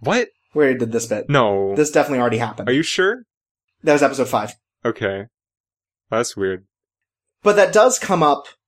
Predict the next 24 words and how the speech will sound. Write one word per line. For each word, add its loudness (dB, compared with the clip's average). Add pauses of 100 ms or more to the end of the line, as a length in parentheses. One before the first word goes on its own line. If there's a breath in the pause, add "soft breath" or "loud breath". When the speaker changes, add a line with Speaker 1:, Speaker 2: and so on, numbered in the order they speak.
(400)
Speaker 2:
um, 0
more 4
because -2 (100)
there 0
is 4
a, 4
there 2
is -2
a 0
moment 0 (260)
with 2
his, -2
where 2
they, 2
he -6
kind 0
of -2
gets -2
backstory -2
on -2
his -4
father, 0
where, 0
like, -2